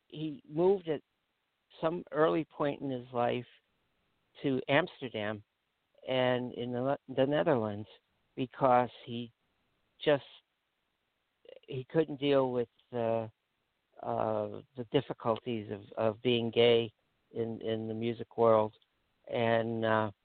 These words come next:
he thought, he said that his homosexuality was a bar to greater sec-, success in the United States and a main reason behind his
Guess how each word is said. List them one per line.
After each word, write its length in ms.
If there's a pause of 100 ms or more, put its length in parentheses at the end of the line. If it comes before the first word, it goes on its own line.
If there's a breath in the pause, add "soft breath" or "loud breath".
(480)
he 200
thought, 260
he 220 (100)
said 340 (400)
that 180 (380)
his 160
homosexuality 960
was 220
a 60
bar 480
to 120
greater 340 (140)
sec-, 160 (300)
success 400 (520 soft breath)
in 100
the 60
United 380 (100)
States 340 (720)
and 360
a 80
main 340
reason 400
behind 360
his 100